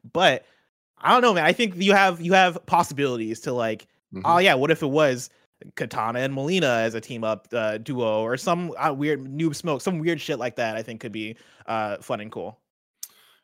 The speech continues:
Speaker 2: Yeah, before we move on to the next story, I just wanna reiterate that Multiverses, uh, is gonna go down in history as the greatest video game title of all time. So,
Speaker 1: Oh, one thousand percent.
Speaker 2: congratulations, whoever
Speaker 1: That
Speaker 2: came up with
Speaker 1: and
Speaker 2: that.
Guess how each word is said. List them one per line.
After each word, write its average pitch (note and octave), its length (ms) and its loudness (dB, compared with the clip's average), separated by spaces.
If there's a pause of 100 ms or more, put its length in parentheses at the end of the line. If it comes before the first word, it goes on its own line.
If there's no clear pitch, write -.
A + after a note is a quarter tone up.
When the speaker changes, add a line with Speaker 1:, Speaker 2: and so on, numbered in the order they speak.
Speaker 2:
Yeah, F#2 200 -4
before - 260 0
we C3 60 -2
move A#2+ 140 0
on A2 80 4
to G2 40 -2
the F#2 60 -4
next F#2 160 -6
story, F2 240 -4
I E2+ 60 -4
just F2+ 160 -8
wanna F2+ 160 -6
reiterate F2+ 580 -10
that - 120 -8
Multiverses, F#2+ 1000 -4
uh, E2+ 180 -2
is D#2+ 120 -8
gonna F#2 160 -6
go E2+ 100 -2
down D#2+ 180 -4
in D#2+ 60 -12
history E2 340 -10
as D#2 80 -10
the D2+ 100 -18
greatest D2+ 320 -8
video E2 240 -4
game D#2 200 -10
title D2+ 280 -6
of D2 80 -10
all D2 140 -4
time. - 360 -14 (280)
So, - 240 -10
Speaker 1:
Oh, F#3+ 80 2
one B2 140 -6
thousand A2 200 -4
percent. A2+ 180 6
Speaker 2:
congratulations, F2+ 640 -4
whoever F#2 140 4
Speaker 1:
That F#3+ 240 4
Speaker 2:
came D#3 80 -12
up D#3 40 -2
with F3+ 80 4
Speaker 1:
and D#3+ 160 2 (100)
Speaker 2:
that. - 80 -20